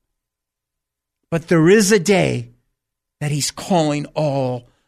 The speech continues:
those that have died in him back to himself. For as the Father hath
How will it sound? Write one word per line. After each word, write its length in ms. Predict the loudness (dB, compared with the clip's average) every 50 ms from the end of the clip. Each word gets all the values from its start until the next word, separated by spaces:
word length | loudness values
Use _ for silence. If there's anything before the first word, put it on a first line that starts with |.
| _ _ -10
those 440 | -4 -2 0 0 0 0 -2 -2
that 140 | -2 -4 -4
have 300 | -4 -6 -6 -8 -8 -8
died 340 | -6 -6 -6 -6 -8 -8 -10
in 120 | -10 -10
him 260 | -8 -8 -8 -8 -8 -10
back 360 | -12 -14 -14 -16 -16 -16 _
to 100 | -12 -10
himself. 640 | -8 -8 -8 -10 -10 -12 -12 -14 -18 -20 _ _ _ _ _ _ _ _ _ _ _ _ _ _ _ _ _ _ _ _ _ _ 0
For 120 | 2 4
as 180 | 4 4 4 2
the 80 | 0
Father 460 | 0 0 2 4 4 4 4 4 2
hath 340 | 2 2 0 0 -2 -4 -8